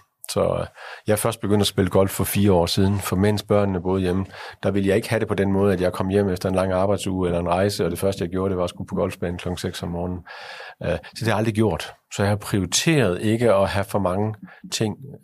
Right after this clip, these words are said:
ved siden af i den periode. Ligesom at sagt, hvis jeg skulle lægge alle de her timer i en arbejdsopgave, så er resten, øh, familie. Så jeg har i lange perioder egentlig af min karriere sagt, det er de to ting, jeg fokuserer på.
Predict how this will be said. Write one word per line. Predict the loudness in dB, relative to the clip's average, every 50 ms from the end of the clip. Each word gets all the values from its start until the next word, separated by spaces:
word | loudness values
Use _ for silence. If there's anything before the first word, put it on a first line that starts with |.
| -10
ved | -6 -4
siden | -4 -2 -2 0 0 0
af | -2 -4 -6 -14 -18 -14 -10 -6
i |
den | -2 -2 -2 -2
periode. | -2 -4 -4 -2 -2 -2
Ligesom | -2 -2 -2 -2 -2
at | 0
sagt, | 0 0 0 0
hvis | -2 0 2
jeg | 2 0
skulle | 0 0 0 2 4
lægge | 4 4 4 4
alle | 4 4 2 0
de | 0 0
her | 0 -2
timer | -2 -2 -2 0 0 0
i |
en | 0 0
arbejdsopgave, | 0 0 0 -2 -2 -4 -6 -6 -4 -4 -4
så | -2 -2 0
er | 2 2 2 0
resten, | -2 -2 -4 -4 -6 -6 -8 -8 -10 -16 -18 -18 -16 -16 -16 -18 -18 -18 -20 -20 _ -12 -10
øh, | -8 -8 -8 -10 -12 -12 -8 -6
familie. | -4 -2 -2 -2 -2 -4 -4 -4
Så | -2 0 0
jeg | 2 2
har | 2 0 0
i | 0 2
lange | 2 4 4 4 4 2 2
perioder | 2 2 2 2 4 4 4 4 4
egentlig | 4 2 0 0 0
af |
min | 0 -2 -2
karriere | -2 -2 0 0 0 0 0 -2 -6 -10 -18 -20 -20 -16 -10 -4 -2
sagt, | -2 -2
det | 0 -2
er | -2
de | -2 -2
to | -2 -2 -4
ting, | -2 -2 0 0
jeg | -2 -2
fokuserer | -4 -6 -6 -4 -4 -4 -4 -4
på. | -6 -8 -10 -12